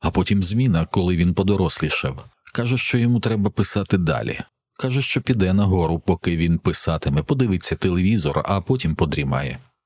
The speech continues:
«Я весь час втомлена, дурня якась». «Ні, твоє тіло досі намагається впоратися з тим, що йому заподіяли ті уїбани».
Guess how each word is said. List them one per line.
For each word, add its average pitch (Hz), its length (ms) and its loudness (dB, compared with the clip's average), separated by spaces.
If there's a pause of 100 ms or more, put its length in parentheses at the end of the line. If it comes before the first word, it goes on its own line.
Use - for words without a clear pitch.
(840)
«Я 98 160 2
весь 90 220 0
час - 400 0
втомлена, 82 680 0
дурня 90 540 0
якась». - 500 -4 (1000)
«Ні, 110 340 0 (180)
твоє 139 300 2
тіло 147 300 2
досі 131 300 2
намагається 113 600 2
впоратися 92 720 0
з 82 140 -2
тим, 92 240 2
що - 200 -2
йому 87 260 2
заподіяли 82 720 0
ті - 260 -2
уїбани». 85 680 0